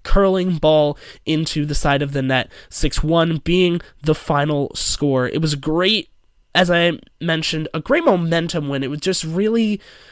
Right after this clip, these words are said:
strengthened the resolve of this Bayern Munich team, which has been struggling throughout this entire season. Tom, what did you think about this performance, and do you think that this was exactly what they needed to spring forward and give new life to this Bundesliga campaign?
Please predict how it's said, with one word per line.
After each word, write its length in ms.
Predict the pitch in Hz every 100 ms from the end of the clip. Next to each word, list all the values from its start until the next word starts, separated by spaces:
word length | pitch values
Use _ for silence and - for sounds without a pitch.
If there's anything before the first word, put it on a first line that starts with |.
| - -
strengthened 540 | - 208 208 202 196
the 60 | 180
resolve 460 | 160 147 147 147
of 100 | 147
this 140 | 147 151
Bayern 360 | 151 151 151
Munich 280 | 156 147 151
team, 400 | - 147 156 160
which 260 | 139 131 -
has 260 | 151 135
been 240 | 135 139 131
struggling 720 | - - 165 165 175 175 180 - - - -
throughout 340 | 156 156 156
this 240 | 160 165
entire 500 | - 156 - 160 165
season. 540 | 160 - 156 165 175 180
Tom, 340 | - 196 196 -
what 140 | 208
did 180 | 269 208
you 300 | 180 190 190
think 400 | - 165 143 131
about 380 | 147 147 139 143
this 180 | 139 -
performance, 640 | 143 135 135 131 127 131 -
and 540 | 139 131 131 131 131
do 100 | 135
you 320 | 139 135 127 131
think 300 | - 175 156
that 500 | 170 170 160 - 143
this 220 | - 160 175
was 100 | 151
exactly 720 | 123 - 135 - 151 143 135
what 400 | - 127 120 - 156
they 220 | 147 135
needed 500 | 131 147 156 156 143
to 220 | 151 131
spring 480 | - - 143 131 135
forward 420 | 139 127 135 143
and 300 | 135 127 135
give 200 | 135 123
new 240 | 123 139
life 380 | 135 123 135 151
to 100 | -
this 200 | 160 156
Bundesliga 580 | 135 139 143 - 147 143
campaign? 500 | 151 143 143 160 170